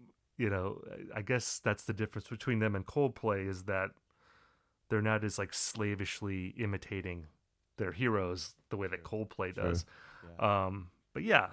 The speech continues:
Speaker 1: it's, it's, uh, yeah, it, it, it's interesting to see how Kid A kind of fits in that lineage of, of rock bands experimenting.
Speaker 2: Absolutely. It, uh, it, it definitely fits in that mold. Um,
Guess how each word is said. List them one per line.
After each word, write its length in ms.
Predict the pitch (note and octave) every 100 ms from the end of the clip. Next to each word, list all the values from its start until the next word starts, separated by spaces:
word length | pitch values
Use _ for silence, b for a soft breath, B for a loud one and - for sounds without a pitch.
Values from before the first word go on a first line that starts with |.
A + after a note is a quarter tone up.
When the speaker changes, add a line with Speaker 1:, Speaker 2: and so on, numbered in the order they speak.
| E3+
Speaker 1:
it's, 320 | D#3 A#2 - B B B B B -
it's, 340 | C#3 A#2 -
uh, 340 | B2 A#2 A2+ A#2
yeah, 280 | - A2 G2+
it, 80 | G#2+ -
it, 160 | D3 A2 - - -
it's 180 | - -
interesting 400 | C#3 - A2+ A2+
to 60 | G#2
see 140 | -
how 120 | G#2 F#2+
Kid 280 | - A2+
A 120 | G2+ F#2+
kind 200 | G#2 F#2
of 60 |
fits 320 | - G#2 -
in 80 | G2+
that 220 | F2+ F2 -
lineage 580 | F#2+ F#2 E2+ D#2+ -
of, 200 | G#2+ F#2 -
of 160 | G2+
rock 320 | F#2 F#2 F#2+
bands 260 | - F2+ E2+
experimenting. 840 | F2+ - F#2 F2+ E2 D#2+ F#2+ F#2 - _ _ _ F#2
Speaker 2:
Absolutely. 540 | F2 - E2+ E2 D#2+ D#2+ -
It, 140 | F2+
uh, 200 | F#2 -
it, 160 | F2+ F2+ -
it 180 | F#2+ -
definitely 320 | - F#2 - F#2+
fits 280 | G#2+ G2
in 100 | G2+
that 200 | F#2 F#2
mold. 380 | G2 F#2+ F#2 F#2+
Um, 220 | G#2+ G2